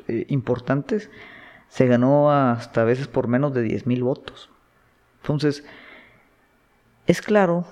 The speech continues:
¿no? Que si estás hablando de, de, de que, pues nuevamente, ¿no? La retórica que Trump es, pues, prácticamente el peor candidato que ha existido en la faz de la tierra, ¿no? Que no hay nada peor, que casi casi una piedra o un objeto inanimado debió haber ganado contra él.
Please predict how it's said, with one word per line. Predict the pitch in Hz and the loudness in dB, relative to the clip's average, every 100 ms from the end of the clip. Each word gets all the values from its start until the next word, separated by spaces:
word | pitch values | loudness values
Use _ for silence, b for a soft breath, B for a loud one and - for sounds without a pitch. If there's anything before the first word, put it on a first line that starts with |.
| - | -8
¿no? | 151 165 | -8 -4
Que | - | -4
si | 131 | -4
estás | 120 143 | -6 -4
hablando | 160 156 160 156 | -2 0 0 0
de, | 139 127 107 | 0 0 -2
de, | 104 113 110 107 104 - - | -6 -4 -2 -2 -4 -6 -10
de | 101 117 | -8 -8
que, | - 117 117 127 - - _ _ - | -4 -4 -4 -6 -10 -18 _ _ -4
pues | 135 | 2
nuevamente, | 143 165 131 117 | 2 2 0 0
¿no? | 117 | 0
La | 113 113 | 0 0
retórica | 110 110 135 139 135 | -2 2 2 2 -2
que | - | -4
Trump | - 127 123 127 | -2 -2 0 -2
es, | 117 - - | -4 -10 -8
pues, | 120 | -8
prácticamente | - 139 - 143 135 | -4 -4 0 -2 0
el | 139 | -4
peor | 131 131 - | 2 0 2
candidato | 139 127 120 - 113 | -2 2 0 -2 -8
que | 117 | -8
ha | |
existido | - 131 - 120 113 107 | -8 -10 -4 -2 -2 -2
en | 107 | -2
la | 104 | -4
faz | - 117 | -4 -2
de | 131 | -2
la | 117 | -2
tierra, | - 143 - - | -2 -4 -4 -8
¿no? | 95 | -8
Que | 117 110 | -6 -2
no | |
hay | 117 | 0
nada | 127 127 | -2 -2
peor, | - - - | -4 -4 -6
que | 110 - B B B | -8 -8 B B B
casi | - 123 | -4 -2
casi | 135 139 | -2 -2
una | 127 | -4
piedra | - 139 127 123 120 113 117 | 2 4 6 4 2 -2 -4
o | 120 | -2
un | 123 | 0
objeto | 131 123 117 | 0 -2 -2
inanimado | 131 117 117 123 | 0 2 2 2
debió | 120 117 123 | 2 4 4
haber | 131 | 4
ganado | 127 117 117 117 120 | 2 0 0 0 -2
contra | 117 117 113 113 | -4 -2 -2 0
él. | 185 | -4